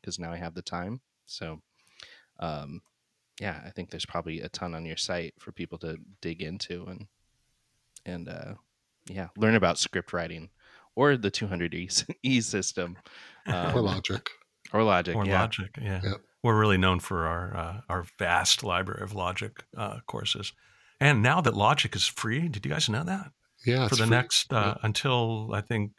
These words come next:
Speaker 3: the end of May,
Speaker 2: The
Speaker 3: you
Speaker 2: May,
Speaker 3: can
Speaker 2: yeah.
Speaker 3: download it for free if, if you go to the apple dot com slash logic page.
Speaker 2: I, I can't
Speaker 3: Uh, it
Speaker 2: believe that Logic is,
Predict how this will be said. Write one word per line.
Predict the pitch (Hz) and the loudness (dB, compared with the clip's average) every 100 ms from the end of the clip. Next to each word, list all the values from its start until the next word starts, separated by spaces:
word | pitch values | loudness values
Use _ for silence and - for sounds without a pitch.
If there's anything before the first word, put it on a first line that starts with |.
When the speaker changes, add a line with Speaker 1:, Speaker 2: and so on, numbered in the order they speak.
| - - | -18 -8
Speaker 3:
the | 110 101 | -4 0
end | 107 | 2
of | 107 101 95 98 - - | 2 0 -2 -8 -16 -10
May, | 95 87 87 87 92 127 180 - _ _ _ _ _ _ _ _ _ | -6 -6 -6 -4 -4 -2 -4 -8 _ _ _ _ _ _ _ _ _
Speaker 2:
The | 95 | 0
Speaker 3:
you | 95 | 2
Speaker 2:
May, | |
Speaker 3:
can | 95 95 | 4 4
Speaker 2:
yeah. | 104 | 6
Speaker 3:
download | 113 104 95 | 6 4 2
it | 92 | 0
for | - 98 | -6 -6
free | - 104 87 - | -4 -4 -6 -6
if, | 101 - | -8 -8
if | 117 - | -10 -6
you | |
go | 107 95 | -2 0
to | 95 | 0
the | 95 90 - | -2 -2 -2
apple | 92 90 98 90 92 - - _ _ - | -4 -2 -2 -2 -4 -10 -18 _ _ -6
dot | 85 | -4
com | - 92 | -2 0
slash | 95 - 87 - | 0 0 -2 -2
logic | 87 90 95 95 - | -2 -2 -4 -8 -12
page. | - - - - _ _ _ _ _ _ _ _ _ _ _ _ _ _ _ _ _ _ _ _ | -10 -8 -8 -10 _ _ _ _ _ _ _ _ _ _ _ _ _ _ _ _ _ _ _ _
Speaker 2:
I, | 135 131 123 | -2 0 0
I | |
can't | 117 156 135 | 2 2 4
Speaker 3:
Uh, | 110 | 2
it | |
Speaker 2:
believe | 110 107 | 4 2
that | 98 98 98 - | 2 0 -4 -6
Logic | 107 101 92 95 - | 0 2 2 0 0
is, | 92 - | -2 -2